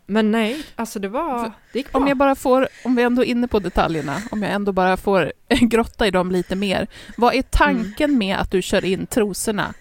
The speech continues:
Speaker 2: emellan <laughs> skinkorna? Vad
Speaker 1: Ja, men alltså, det känns, kändes så ofräscht, liksom.
Speaker 2: Okej. Så du tänker att
Speaker 1: <laughs> All right. <laughs> All right. Jag kände att jag ville ha ett skydd
Speaker 2: Okej.
Speaker 1: på något sätt.
Speaker 2: Ja.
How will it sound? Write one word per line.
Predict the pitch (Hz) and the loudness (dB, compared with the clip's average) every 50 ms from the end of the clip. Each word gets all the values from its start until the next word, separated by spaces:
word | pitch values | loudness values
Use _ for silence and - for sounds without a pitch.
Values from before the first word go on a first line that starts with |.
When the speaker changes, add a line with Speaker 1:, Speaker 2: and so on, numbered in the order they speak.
| _ - - - - _ - 370 - _ _ - - - _ - | _ -20 -20 -20 -18 _ -14 -14 -14 _ _ -20 -20 -20 _ -12
Speaker 2:
emellan | 151 190 214 220 190 202 247 240 | -6 -4 -2 -2 0 0 0 -2
<laughs> | 220 - 214 233 | 0 0 -4 -4
skinkorna? | 190 - 247 208 214 220 - 220 208 196 170 165 196 _ _ _ | 0 0 0 0 -2 -4 -4 -4 -2 -2 -2 -4 -4 _ _ _
Vad | - 233 220 208 202 302 - | -6 0 2 2 2 2 2
Speaker 1:
Ja, | 285 294 339 277 | 2 2 2 4
men | 302 294 294 285 | 4 2 2 2
alltså, | 285 269 277 294 269 269 254 - - - | 2 2 2 4 4 4 4 2 -2 -8
det | 254 214 254 269 | -6 -4 -2 -2
känns, | - - 302 277 262 247 269 285 - | -2 0 0 -2 -2 -2 -8 -6 -2
kändes | 294 269 254 233 240 - | 0 0 0 0 -4 -2
så | - 254 | -4 -2
ofräscht, | 262 262 254 226 - - - - 349 311 214 143 139 - - - - - - | -2 -2 -4 -4 -6 -8 -4 0 2 2 2 0 -2 -8 -14 -16 -16 -14 -10
liksom. | 190 175 156 - - 190 156 - 190 190 180 170 | -10 -10 -10 -10 -12 -12 -12 -12 -8 -4 -4 -4
Speaker 2:
Okej. | 170 - 160 147 170 202 - - - - - - - - - - - | -2 -2 -2 -2 -2 -4 -8 -12 -18 -18 -14 -10 -10 -10 -10 -6 -2
Så | - 220 | -2 0
du | |
tänker | 214 233 226 220 226 214 | 2 2 0 2 0 -2
att | 214 - - - - - - - 160 | -2 0 -2 -2 -2 -2 -6 -6 -2
Speaker 1:
<laughs> | 233 254 214 254 - | -2 -2 -2 -2 -4
All | - 180 190 175 | -4 -4 -2 0
right. | - - 147 151 147 151 156 - - - 202 214 - | 0 -2 -2 -2 -6 -8 -10 -10 -10 -8 -6 -2 -2
<laughs> | 285 247 - - 247 - - - - | -2 -2 -2 -2 -4 -6 -6 -8 -6
All | - 269 - | -2 2 4
right. | 831 - 762 784 807 - - - 831 740 571 - - 605 587 605 - 571 587 - - - 605 605 - - - - 254 - - - | 4 4 4 4 2 4 6 6 6 6 4 2 2 2 2 2 0 -4 -4 -2 -2 -4 -4 -4 -4 -4 -4 -4 -4 -6 -6 -2
Jag | - 254 262 254 247 | 4 4 6 6 4
kände | 269 262 247 240 | 2 0 0 0
att | 233 233 | -2 0
jag | 247 233 | -2 -2
ville | 220 226 233 | -2 0 0
ha | 220 | 0
ett | 220 - | -2 -2
skydd | - - 311 277 202 160 170 180 175 165 - 277 262 | -4 -2 -2 -2 -2 -4 -8 -12 -8 -4 -4 -4 -4
Speaker 2:
Okej. | - 302 240 - - - - - - - - - _ _ _ _ - | -4 -8 -10 -10 -12 -16 -18 -20 -20 -20 -20 -20 _ _ _ _ -8
Speaker 1:
på | - 196 | -6 -4
något | 185 175 - | -4 -4 -4
sätt. | - 180 - 180 - - - - - - - | -6 -6 -6 -8 -10 -16 -14 -10 -8 -8 -8
Speaker 2:
Ja. | - 202 202 202 - | -6 -6 -6 -6 -6